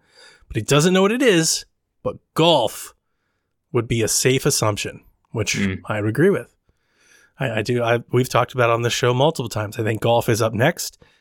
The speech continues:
Speaker 1: If you study Camelot, they typically rotate tennis and golf, and then they throw in a mega mix in that rotation.
Speaker 2: Gotcha.
Speaker 1: And of all the studios and subsidiaries that Nintendo works with, Camelot seems to be up next, right? Like, we've got, um,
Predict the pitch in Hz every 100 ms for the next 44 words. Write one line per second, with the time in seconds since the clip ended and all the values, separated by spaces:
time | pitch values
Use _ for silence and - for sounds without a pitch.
0 | _ - 110 - 127 135 123 135 131 135
1 | 170 - 113 - 120 127 127 123 123 127
2 | - 131 - 131 131 117 113 135 160 131
3 | 120 123 117 127 127 127 127 120 - _
4 | _ _ _ - 110 117 131 143 147 160
5 | - - - 135 139 135 143 156 160 202
6 | 226 - _ - _ - - 107 139 127
7 | 123 123 120 120 131 127 131 143 143 -
8 | - 139 143 143 147 151 139 135 127 -
9 | 131 - 135 143 147 143 139 131 127 143
10 | 131 151 - 262 - - _ _ _ _
11 | _ _ _ - - 107 113 123 127 -
12 | 135 143 - 151 165 180 185 226 - -
13 | - - _ - 120 180 123 131 131 -
14 | 135 127 123 120 113 104